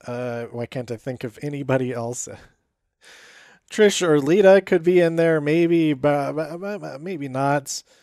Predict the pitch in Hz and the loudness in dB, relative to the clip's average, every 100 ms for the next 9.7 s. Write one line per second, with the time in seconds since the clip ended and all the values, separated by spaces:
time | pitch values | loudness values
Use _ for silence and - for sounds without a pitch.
0 | _ _ 139 131 - - 139 131 127 123 | _ _ 2 2 0 -2 4 6 4 2
1 | 123 - _ _ - 123 135 131 120 127 | -6 -20 _ _ -10 0 2 2 -2 -2
2 | 131 147 165 156 - 135 127 - 202 202 | 4 6 6 2 -2 -2 -4 -2 0 0
3 | 185 - 156 143 151 135 143 - 139 131 | 0 4 4 4 0 2 2 2 -2 -2
4 | 143 _ _ _ _ _ - 131 127 120 | -8 _ _ _ _ _ -2 2 4 2
5 | 113 110 110 117 135 170 202 - 175 190 | 0 -4 -8 -12 2 4 4 4 4 4
6 | 180 190 180 185 - _ _ _ 143 147 | 4 4 4 2 -8 _ _ _ 0 2
7 | 147 143 185 185 - - _ _ _ _ | 2 2 2 0 -8 -16 _ _ _ _
8 | _ _ 139 226 226 175 151 147 143 139 | _ _ -2 4 6 8 6 6 2 4
9 | 131 143 - 131 117 127 - | 4 4 2 -2 -2 -8 -18